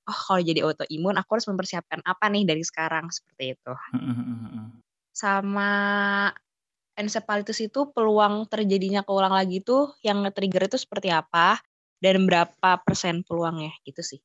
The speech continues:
Speaker 1: udah itu aja.
Speaker 2: Jadi bisa dikatakan Safira ini adalah pendengar pertama kita yang, eh,
Speaker 1: <laughs>
Speaker 2: berani speak up, kalau saya boleh ngomong. Yang sebenarnya
Speaker 1: Ah.
Speaker 2: memang ini, eh, kita dari tim pod-, podcast dokter pribadi mengharapkan buat teman-teman, karena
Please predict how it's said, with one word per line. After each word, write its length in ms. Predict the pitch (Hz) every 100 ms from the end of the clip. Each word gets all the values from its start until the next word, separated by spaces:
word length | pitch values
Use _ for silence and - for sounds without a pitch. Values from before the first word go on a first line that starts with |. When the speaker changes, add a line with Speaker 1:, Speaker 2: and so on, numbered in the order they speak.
| 160
Speaker 1:
udah 100 | 147
itu 120 | 135
aja. 240 | 123 113 - - _ _ -
Speaker 2:
Jadi 440 | 117 156 170 -
bisa 120 | 123
dikatakan 480 | 117 113 117 135 165
Safira 400 | 165 120 120 117
ini 160 | 120 165
adalah 160 | 113
pendengar 320 | - 113 107
pertama 400 | 107 - 110 107
kita 160 | - -
yang, 240 | 139 120 113 - _ _ _ _ _
eh, 420 | 113 110 104 104 104 - - -
Speaker 1:
<laughs> 320 | 208 220 208
Speaker 2:
berani 240 | 131 131
speak 320 | 143 - - 127
up, 320 | - - - -
kalau 160 | 113
saya 120 | 113
boleh 160 | 107 107
ngomong. 200 | 107 95 - _ _ _ _ _ _ _ _ -
Yang 240 | 123 123
sebenarnya 300 | 123 123 151
Speaker 1:
Ah. 360 | - - - _
Speaker 2:
memang 300 | 120 120 127 127 113 - -
ini, 520 | 127 131 151 151 - -
eh, 280 | 120 117 117
kita 240 | 117 120 135
dari 240 | 117 110
tim 160 | 120 113
pod-, 320 | 117 - -
podcast 320 | 110 - 113
dokter 240 | 110 -
pribadi 240 | 110 110 135
mengharapkan 680 | 123 113 107 - - 127 120
buat 360 | 113 - -
teman-teman, 560 | 113 113 107 113 123 135
karena 400 | 127 135 190